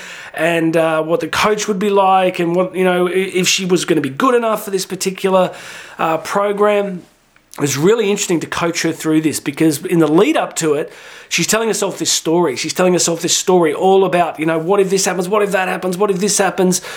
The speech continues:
It's understandable 'cause we're, we're made that way as a, as a creature, uh, as a human animal. We've evolved to kind of scan our environments for th-, threats. So she's telling herself the story. She turns up. Coach is an absolutely lovely guy,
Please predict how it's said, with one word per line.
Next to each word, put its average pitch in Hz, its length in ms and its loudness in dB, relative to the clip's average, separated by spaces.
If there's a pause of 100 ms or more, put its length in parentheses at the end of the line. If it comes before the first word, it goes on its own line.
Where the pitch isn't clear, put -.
(400)
It's 185 100 -2
understandable 240 640 0
'cause - 160 -4
we're, 196 220 6
we're 185 140 2
made 165 340 0
that 180 180 2
way 202 280 0
as 170 320 0
a, 165 180 0
as 151 160 2
a 151 60 -2
creature, 208 800 -2 (380)
uh, - 60 0
as 160 380 2
a 160 80 4
human 208 440 2
animal. 170 440 2
We've 151 180 0
evolved 165 540 -2
to 165 80 -4
kind 160 180 0
of 151 180 -4 (100)
scan 190 380 -2
our 165 160 0
environments 156 600 0
for - 120 -6
th-, 147 240 -14
threats. 165 640 0 (420)
So 175 140 2
she's 180 180 -2
telling 226 240 0
herself 202 280 0
the 165 60 -6
story. 175 240 2
She 165 140 -2
turns 180 340 0
up. 165 220 -2
Coach 190 300 -2
is 151 100 -6
an 147 140 -10
absolutely 170 600 0
lovely 160 440 2
guy, 147 440 0